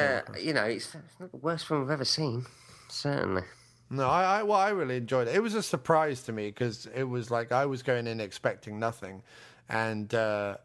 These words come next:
Speaker 2: uh, and
Speaker 1: See,
Speaker 2: I
Speaker 1: that's probably it. I was going in expecting
Speaker 2: Everything.
Speaker 1: Yeah, I was expecting, I was expecting it to be probably one of the best action films of the year,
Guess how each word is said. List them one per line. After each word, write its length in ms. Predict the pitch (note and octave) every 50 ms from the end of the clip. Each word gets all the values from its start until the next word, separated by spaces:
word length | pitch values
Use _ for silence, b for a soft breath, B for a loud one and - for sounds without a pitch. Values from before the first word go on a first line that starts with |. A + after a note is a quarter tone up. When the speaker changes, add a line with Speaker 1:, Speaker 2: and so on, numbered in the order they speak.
| _ -
Speaker 2:
uh, 180 | A2+ A2 G#2 G2+ -
and 100 | G#2+ A2
Speaker 1:
See, 120 | - B2+ A2+
Speaker 2:
I 40 | A2
Speaker 1:
that's 180 | G2 - - -
probably 300 | - A#2+ G#2+ G#2 G#2 G#2
it. 140 | G2 - - -
I 140 | G2 G2+
was 100 | G2+ F#2+
going 180 | G2 G2+ F#2+ F#2+
in 100 | F#2 F#2
expecting 880 | F2 - - - - - E2 - - - - - F#2 F#2 F2 F2 F2 E2+ - -
Speaker 2:
Everything. 480 | A#2 A2 G2+ G2+ - - F#2 F2+ G2 - _ _ _ _ _ _ _ _ -
Speaker 1:
Yeah, 220 | G2+ F#2 F2 D#2+ - - - _ -
I 120 | D#2+ F#2+
was 100 | F#2 F#2+
expecting, 480 | - - - - F#2+ - - - - - -
I 160 | G#2+ B2 A#2
was 120 | A2 F#2+
expecting 520 | G#2 - - - - G2 D2+ - - F2+ -
it 60 | -
to 100 | - -
be 180 | - F#2 F2+ E2+
probably 480 | - - - - G#2 F#2 F2+ F2+ F2+
one 180 | E2+ F2+ F#2 F#2
of 60 | F2+
the 80 | F2+ F2
best 260 | F2+ F2+ F2+ - -
action 320 | F#2+ E2+ - - - F2
films 320 | E2 - F#2+ F2+ F2 F2 E2+
of 40 | E2+
the 80 | F2 F2+
year, 360 | F#2+ F#2+ F#2 F2+ E2+ E2+ E2+